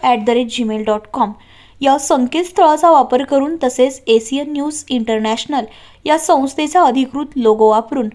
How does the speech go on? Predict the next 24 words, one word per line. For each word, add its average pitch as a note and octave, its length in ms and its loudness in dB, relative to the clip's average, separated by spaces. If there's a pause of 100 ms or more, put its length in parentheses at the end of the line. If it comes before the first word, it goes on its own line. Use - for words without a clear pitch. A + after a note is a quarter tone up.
(1160)
तोतयागिरी E4 560 4
समोर B3+ 360 0
आली C4+ 220 0
आहे. F#4 80 -4 (1800)
या C4+ 100 2
मेलद्वारे D4 480 2
पोलिसांना E4+ 600 2
नाशिकमधल्या D4+ 680 0 (100)
अवैध B3+ 280 2
धंद्याची B3+ 520 0
कल्पना A3+ 440 -2
देऊन A3 220 0 (460)
हे D#4 80 -2
धंदे D4 300 0
त्वरित C4+ 320 0
बंद A#3+ 260 0
करावे B3 360 2
अशी A3+ 240 -4
मागणी A3 420 -2
एका G#3 180 -2 (100)
तोतया A3+ 320 2
पत्रकाराने A#3+ 640 -2
केली C4 280 -4
आहे. - 260 -12